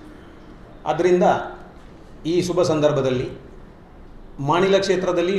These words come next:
ಇವತ್ತು ವರಮಹಾಲಕ್ಷ್ಮಿ ವ್ರತಾಚರಣೆಯನ್ನು ಭಾರಿ ಅದ್ದೂರಿಯಿಂದ ಆಚರಿಸ್ತಾ ಇದ್ದಾರೆ.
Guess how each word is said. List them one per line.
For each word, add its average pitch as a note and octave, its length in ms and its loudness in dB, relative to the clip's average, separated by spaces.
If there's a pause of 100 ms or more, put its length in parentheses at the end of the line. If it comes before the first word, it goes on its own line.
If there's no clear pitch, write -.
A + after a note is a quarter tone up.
ಇವತ್ತು E3 280 0 (600)
ವರಮಹಾಲಕ್ಷ್ಮಿ D#3+ 560 2 (400)
ವ್ರತಾಚರಣೆಯನ್ನು D3+ 640 0 (100)
ಭಾರಿ D3 220 6
ಅದ್ದೂರಿಯಿಂದ D3+ 460 0 (480)
ಆಚರಿಸ್ತಾ C#3 400 0
ಇದ್ದಾರೆ. A2 240 -2